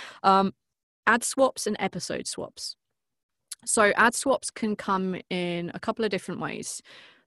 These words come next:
You approach another podcast or they approach you and say, "Hey, uh, we wanna run your promotion, your ads, um, maybe a minute long."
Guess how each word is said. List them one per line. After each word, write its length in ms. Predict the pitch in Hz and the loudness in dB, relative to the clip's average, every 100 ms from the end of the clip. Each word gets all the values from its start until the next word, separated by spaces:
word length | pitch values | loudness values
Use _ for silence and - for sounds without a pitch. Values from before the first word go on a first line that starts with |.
| - | -4
You 160 | 226 | -2
approach 340 | 247 254 220 233 | 0 2 2 2
another 180 | 214 | 0
podcast 600 | 196 220 202 208 196 - - | 0 -2 0 0 0 -2 -6
or 140 | 175 | -4
they 140 | 170 165 | -2 -4
approach 340 | - 185 - | -2 -4 -2
you 60 | 202 | -4
and 80 | 185 | -2
say, 160 | 170 | -4
"Hey, 520 | 160 - 262 147 165 - - | -2 0 2 0 -4 -8 -2
uh, 320 | 175 175 170 | 0 2 2
we 140 | 196 | 2
wanna 220 | 214 220 208 | 4 4 2
run 340 | 208 196 196 | 2 2 0
your 360 | 190 180 180 175 _ - | 0 0 -2 -4 _ -8
promotion, 520 | 202 190 180 - 165 | -2 0 0 -2 -6
your 140 | 165 | -6
ads, 440 | 160 165 156 - - | -4 -4 -6 -8 -10
um, 380 | 170 170 170 165 _ | -8 -8 -10 -12 _
maybe 340 | 220 220 208 190 | 0 2 4 2
a 60 | |
minute 240 | 180 170 - | 2 0 -4
long." 240 | 151 160 | -8 -8